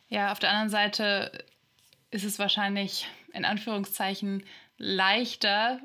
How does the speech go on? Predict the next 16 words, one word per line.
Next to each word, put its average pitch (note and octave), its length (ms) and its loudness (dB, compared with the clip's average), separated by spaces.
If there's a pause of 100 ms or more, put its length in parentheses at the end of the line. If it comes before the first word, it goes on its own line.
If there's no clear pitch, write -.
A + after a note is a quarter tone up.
(100)
Also G3 420 -4 (300)
ich - 160 -4
würde G#3 160 0
jetzt G3+ 300 -2
denken, G#3 300 -2
wenn F#3+ 140 -2
ich G3 120 -6
jetzt G3 180 -6
so G3 60 -6
eine F#3+ 140 -2
Firma G3 400 -2
wie G3 140 -4
H F#3+ 160 0
und F#3+ 100 -2
M F#3+ 240 0
anschreibe, G3 840 0